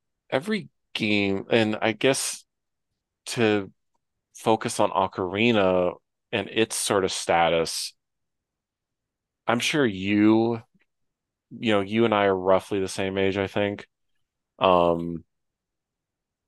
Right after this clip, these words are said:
there was a time on the internet where ev-, like, Ocarina was un-,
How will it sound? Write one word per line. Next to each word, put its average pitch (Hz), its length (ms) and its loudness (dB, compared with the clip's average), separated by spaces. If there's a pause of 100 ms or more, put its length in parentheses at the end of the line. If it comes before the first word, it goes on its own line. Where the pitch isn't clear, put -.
there 110 120 2
was 107 140 2
a 104 40 -4
time 110 420 0
on 101 60 2
the 95 80 -2
internet 92 520 -2
where 92 200 2 (220)
ev-, 95 280 0 (100)
like, 107 180 2
Ocarina 101 600 2
was 95 300 -6 (180)
un-, 101 380 -8